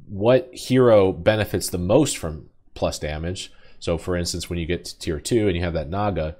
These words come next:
Naga is typically gonna benefit more from plus damage because she's gonna be able to attack from a safer distance and attack more often because she's on the back line and she will attack first. Um, or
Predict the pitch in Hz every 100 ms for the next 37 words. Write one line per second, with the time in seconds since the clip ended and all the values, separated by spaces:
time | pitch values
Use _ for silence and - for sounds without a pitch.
0 | _ _ - 80 85 80 - 107 92 90
1 | 87 85 78 85 - 78 90 107 - 78
2 | 82 78 82 80 80 - 71 92 - 90
3 | 85 76 80 73 - 76 - 87 85 -
4 | 80 78 85 80 82 73 92 - 98 -
5 | - _ - 82 85 80 76 - 85 -
6 | 80 76 73 85 - 78 73 73 80 -
7 | 82 80 76 76 69 76 73 78 76 73
8 | 71 73 82 78 73 _ - 76 73 -
9 | 69 - 62 - - _ - - - -
10 | _ - 80 76 73 73 - _ _ _
11 | _ _ _ - 135 139 104 101